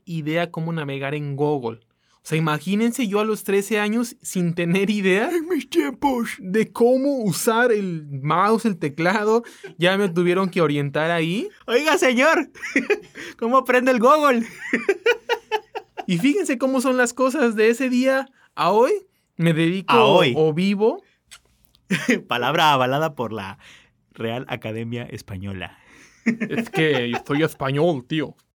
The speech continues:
Speaker 1: A lo que voy con esto es, ¿cuántos de nosotros no nos ha pasado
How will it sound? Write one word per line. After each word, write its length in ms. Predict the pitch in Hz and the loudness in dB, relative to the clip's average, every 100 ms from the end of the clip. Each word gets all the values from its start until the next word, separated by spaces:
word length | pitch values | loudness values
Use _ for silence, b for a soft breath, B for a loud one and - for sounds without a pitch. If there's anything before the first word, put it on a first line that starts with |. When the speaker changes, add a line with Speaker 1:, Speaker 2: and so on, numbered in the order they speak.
| _ _ - | _ _ -2
Speaker 1:
A 120 | 156 | 0
lo 100 | 175 | 0
que 120 | 175 | 0
voy 160 | 196 226 | -2 0
con 160 | 247 233 | 0 0
esto 240 | 240 240 | 0 0
es, 200 | 233 - b b - | 0 -4 b b -2
¿cuántos 400 | 240 240 277 247 | 0 0 -4 -4
de 60 | |
nosotros 360 | 214 196 214 220 | -6 -6 -6 -6
no 160 | 214 208 | -4 -6
nos 160 | 202 | -4
ha 120 | 208 196 | -4 -4
pasado 560 | 190 170 160 208 359 | -4 -2 -2 -4 -8